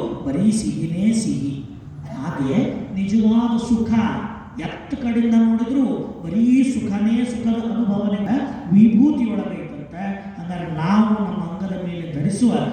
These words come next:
ವಿಭೂತಿ ಘನ ಸುಖದ ಪ್ರತೀಕ, ಘನ ಸುಖವನ್ನು ಕೊಡುವ ಸ್ವರೂಪ. ಈ ವಿಭೂತಿ ಎಡಕ್ಕ, ಬಲಕ್ಕ, ಮ್ಯಾಗ, ಕೆಳಗ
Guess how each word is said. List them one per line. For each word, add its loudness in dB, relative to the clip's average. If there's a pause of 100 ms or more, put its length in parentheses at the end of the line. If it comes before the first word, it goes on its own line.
(280)
ವಿಭೂತಿ 4 (600)
ಘನ 0 (180)
ಸುಖದ 0 (140)
ಪ್ರತೀಕ, 0 (760)
ಘನ -2 (160)
ಸುಖವನ್ನು -4
ಕೊಡುವ -4 (140)
ಸ್ವರೂಪ. 0 (840)
ಈ 4 (160)
ವಿಭೂತಿ 4 (440)
ಎಡಕ್ಕ, -2
ಬಲಕ್ಕ, 4 (180)
ಮ್ಯಾಗ, -4
ಕೆಳಗ 0